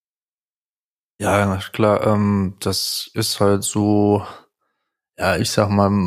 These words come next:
ich bin halt quasi in der Regel von acht bis siebzehn Uhr so ganz normal am Arbeiten, ne? Und, äh, abends habe ich dann Zeit für die Musik, am Wochenende natürlich auch. Und, ähm, wenn man sonst, äh,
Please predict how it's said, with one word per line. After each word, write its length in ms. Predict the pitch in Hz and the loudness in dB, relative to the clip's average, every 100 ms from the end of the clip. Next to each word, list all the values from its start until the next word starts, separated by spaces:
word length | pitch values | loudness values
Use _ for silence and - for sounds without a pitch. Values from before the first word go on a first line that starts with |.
| 85 - - | -4 -8 -10
ich 180 | - - | -8 -6
bin 220 | 110 104 | -4 0
halt 160 | 98 95 | 0 0
quasi 640 | - 104 98 98 98 82 - | -2 -2 -2 0 -2 -4 -4
in 140 | 107 | 0
der 160 | 98 104 | 0 2
Regel 380 | 107 107 110 107 | 0 2 2 0
von 420 | - 98 98 92 | -2 -4 -4 -4
acht 260 | 107 - - - | -4 -4 -14 -10
bis 160 | 98 | -8
siebzehn 480 | - 107 - - 90 | -4 -6 -6 -6 -4
Uhr 240 | 92 110 131 | 0 2 2
so 160 | 104 | 2
ganz 300 | 92 95 - | 0 -2 -4
normal 360 | 104 92 92 95 | -4 -2 0 0
am 200 | 107 104 | -2 -2
Arbeiten, 640 | 104 98 - 110 - 104 | -2 0 0 0 -4 -2
ne? 180 | 98 110 - - - _ _ _ _ | -2 -2 -8 -20 -20 _ _ _ _
Und, 480 | - 101 98 95 - | -4 -2 -2 -2 -2
äh, 200 | 95 90 | 0 2
abends 400 | - 95 95 101 | 0 0 0 0
habe 160 | 98 101 | 0 0
ich 80 | - | -2
dann 180 | 101 | -4
Zeit 300 | 95 98 92 | -2 -2 -2
für 100 | - | -4
die 100 | 92 | -4
Musik, 460 | 90 92 90 104 104 | -2 -2 0 0 0
am 160 | 87 85 | -2 0
Wochenende 480 | 92 98 90 92 | 0 0 0 0
natürlich 600 | 90 90 - 87 87 - 98 | 0 0 -2 -4 -4 -6 -2
auch. 340 | 95 107 - | 0 0 -4
Und, 540 | 95 92 92 - - - | -8 -4 -4 -6 -12 -8
ähm, 480 | 95 92 - - 101 _ _ _ _ _ - | -6 -6 -6 -10 -16 _ _ _ _ _ -6
wenn 140 | 101 | 0
man 200 | 104 104 | 2 2
sonst, 800 | 104 107 113 - - - - - | 2 2 2 -2 -4 -6 -6 -2
äh, 460 | 101 92 95 76 | 0 2 2 0